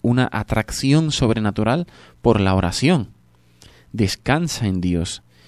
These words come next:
En Dios tiene su alegría, que es su Padre, y sabe que mientras permanezca en Él, nada puede faltarle. Ese don de piedad fue el que le faltó al hijo pródigo de la palabra. Seguro que todos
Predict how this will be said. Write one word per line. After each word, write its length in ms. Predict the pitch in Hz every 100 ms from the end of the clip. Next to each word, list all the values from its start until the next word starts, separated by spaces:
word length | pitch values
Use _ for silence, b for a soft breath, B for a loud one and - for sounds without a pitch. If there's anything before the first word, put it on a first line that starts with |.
| b b
En 180 | 107 101
Dios 260 | 120 156
tiene 220 | - 139 180
su 200 | - 107
alegría, 420 | 95 117 190 104
que 140 | 113
es 120 | 123 -
su 240 | - 113
Padre, 480 | - 151 185 101 - B B B B
y 60 | -
sabe 420 | - 123 104 98 b b b
que 320 | 101 95 -
mientras 540 | - 104 98 95 95 -
permanezca 560 | 104 98 95 123 -
en 120 | 165 127
Él, 180 | 131 - b b b
nada 480 | 101 113 160 113 -
puede 640 | 104 104 101 95 90 101 b b b
faltarle. 760 | - 90 - 87 78 76 82 - - _ _ B B B B B B _
Ese 320 | - 170 185
don 200 | 170 185
de 100 | 175
piedad 320 | 170 156 151 -
fue 400 | - 143 160 -
el 120 | 117
que 140 | - 110
le 80 |
faltó 500 | - 107 98 135 147 -
al 180 | - 104
hijo 220 | 135 135
pródigo 480 | - - 202 117 95
de 80 | 87
la 100 | 87
palabra. 460 | 98 90 78 71 - b b b b b b b
Seguro 340 | - 104 104 104
que 140 | 95
todos 420 | 101 107 104 -